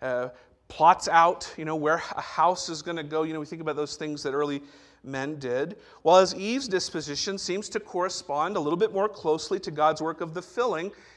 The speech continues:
in days four, five, and six. Through her, her, it's through her that the couple will be able to actually fulfill, uh, the command to be fruitful and multiply and fill the earth. That Adam can't do that. He needs her to do that.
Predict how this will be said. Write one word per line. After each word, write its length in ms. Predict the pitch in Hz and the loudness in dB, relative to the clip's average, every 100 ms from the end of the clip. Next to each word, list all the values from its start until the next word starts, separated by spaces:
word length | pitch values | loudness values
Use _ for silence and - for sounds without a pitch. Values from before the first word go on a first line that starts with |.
| - | -8
in 100 | 185 | -2
days 240 | 180 180 | 0 0
four, 200 | - 175 | 0 -2
five, 300 | 180 180 180 | 0 2 2
and 140 | 190 190 | 2 -6
six. 420 | - 277 - - | 0 0 0 -6
Through 160 | 156 151 | -6 -4
her, 220 | 156 156 - - - | -4 -6 -18 -20 -8
her, 180 | 202 196 | -6 -4
it's 180 | 165 - | -6 0
through 180 | 175 | 0
her 540 | 180 - 254 214 147 143 - - | 0 2 4 6 4 -2 -12 -4
that 140 | 160 | -2
the 80 | 160 | -4
couple 360 | - 180 180 147 | 2 2 2 -2
will 100 | 147 | -2
be 180 | 147 | 0
able 160 | 147 143 | 0 0
to 220 | 143 135 - 147 | -2 -4 -2 4
actually 440 | 160 - 160 143 | 4 4 -6 -6
fulfill, 760 | - 160 - 165 160 160 160 - - _ - | -6 -10 -6 2 4 4 2 -6 -20 _ -6
uh, 300 | 139 135 135 | 0 2 0
the 120 | 139 | -4
command 360 | 139 156 147 143 | -8 -6 -6 -6
to 80 | |
be 120 | 143 131 | -8 -8
fruitful 540 | - 160 - 151 139 | -6 -6 -4 -4 -4
and 320 | 139 131 127 - _ _ _ _ - | -6 -8 -14 -20 _ _ _ _ -8
multiply 540 | 143 143 139 139 135 | -6 -6 -2 0 0
and 200 | 135 131 | -2 -12
fill 320 | - 156 147 | -6 -2 -2
the 180 | 135 127 | -2 -6
earth. 420 | 131 117 - - _ _ _ _ _ _ _ _ - | -6 -6 -12 -20 _ _ _ _ _ _ _ _ -16
That 120 | 127 - - 87 | -14 -14 -18 -8
Adam 240 | 123 151 160 | -2 -2 -2
can't 260 | 190 175 | -6 -6
do 120 | 175 190 | -6 -4
that. 140 | 135 | -4
He 100 | 139 | -4
needs 440 | 151 185 220 202 - | -8 -6 -8 -10 -8
her 280 | 143 123 131 | -6 -6 -8
to 140 | 175 | -10
do 240 | 151 208 | -8 -8
that. 340 | 165 113 101 | -8 -10 -12